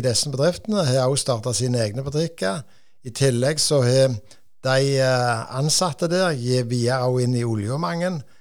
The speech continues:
mange i nye etablerte bransjer. Så det er klart at den, eh, kunnskapen som var skapt i de der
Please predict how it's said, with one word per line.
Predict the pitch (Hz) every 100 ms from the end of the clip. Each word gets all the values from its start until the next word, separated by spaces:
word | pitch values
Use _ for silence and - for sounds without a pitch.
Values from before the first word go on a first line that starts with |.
| - -
mange | 123 117 120
i | 131 127
nye | 127 120 113 131 143 135
etablerte | 107 135 147 151 - 160 156
bransjer. | 147 147 139 - 185 165 - - -
Så | - 123
det | 113
er |
klart | 135 143
at | 151 131 139 120
den, | 135 151 151 147 - -
eh, | - 113
kunnskapen | - 127 110 - 160 170
som | 135 123
var | 127
skapt | - 160 180 190 - -
i | 135 127 127
de | 123 123
der | 120 131 131